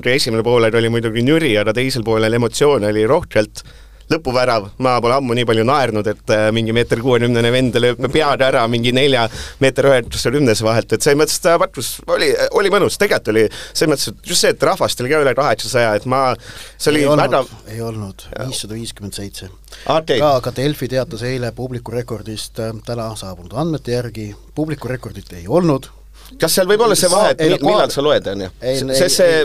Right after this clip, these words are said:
Speaker 2: ei, probleem oli selles, et, et tegelikult oleks pidanud olema, äh, oleks tohtinud olla kolmsada kakskümmend üks vaba kohta, kui see kaheksasada nelikümmend oleks reaalne olnud,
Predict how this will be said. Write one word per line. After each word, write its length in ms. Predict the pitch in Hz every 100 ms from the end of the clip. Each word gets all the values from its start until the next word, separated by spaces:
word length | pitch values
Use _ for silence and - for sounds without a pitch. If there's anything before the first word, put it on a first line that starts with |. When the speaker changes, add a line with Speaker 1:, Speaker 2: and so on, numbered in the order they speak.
| 139
Speaker 2:
ei, 100 | 135
probleem 400 | 135 123 160 151
oli 120 | 120 113
selles, 280 | 165 131
et, 160 | 101 - 113
et 80 | -
tegelikult 520 | 131 123 110 107 101
oleks 260 | 110 107 -
pidanud 320 | 131 123 107
olema, 460 | 131 110 104 104 101 - - - - - 120
äh, 280 | 117 120 117 - -
oleks 200 | - 127 170
tohtinud 240 | 170 151
olla 80 | 143
kolmsada 380 | - 180 131 117
kakskümmend 320 | 156 - 127
üks 140 | 147 143
vaba 140 | 143
kohta, 320 | 123 135 123 95
kui 80 |
see 80 | 98
kaheksasada 300 | 127 113 -
nelikümmend 300 | 123 113 113 104
oleks 140 | 101
reaalne 300 | 123 113 90
olnud, 140 | 90